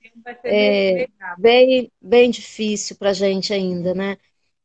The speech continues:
Speaker 2: Mas para o ano, eu acredito que a gente vai poder fazer grandes coisas e repensar muitas formas de ser,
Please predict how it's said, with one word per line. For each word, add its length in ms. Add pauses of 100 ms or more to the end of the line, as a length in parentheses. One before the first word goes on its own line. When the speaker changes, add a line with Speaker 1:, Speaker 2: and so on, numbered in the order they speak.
(260)
Speaker 2:
Mas 380
para 280
o 80
ano, 520
eu 80
acredito 500
que 480 (180)
a 120
gente 260
vai 140
poder 280
fazer 480 (560)
grandes 640
coisas 840
e 220
repensar 800
muitas 420
formas 600
de 140
ser, 580